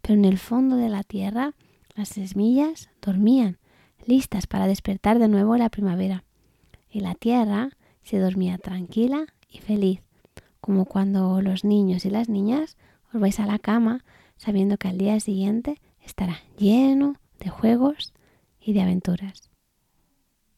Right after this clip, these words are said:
Entre estas civilizaciones antiguas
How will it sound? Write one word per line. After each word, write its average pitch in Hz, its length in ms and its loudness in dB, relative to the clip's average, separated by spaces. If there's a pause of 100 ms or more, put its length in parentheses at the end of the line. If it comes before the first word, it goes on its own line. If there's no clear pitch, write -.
(1500)
Entre 226 300 4
estas 254 400 2
civilizaciones 247 720 4
antiguas 254 680 4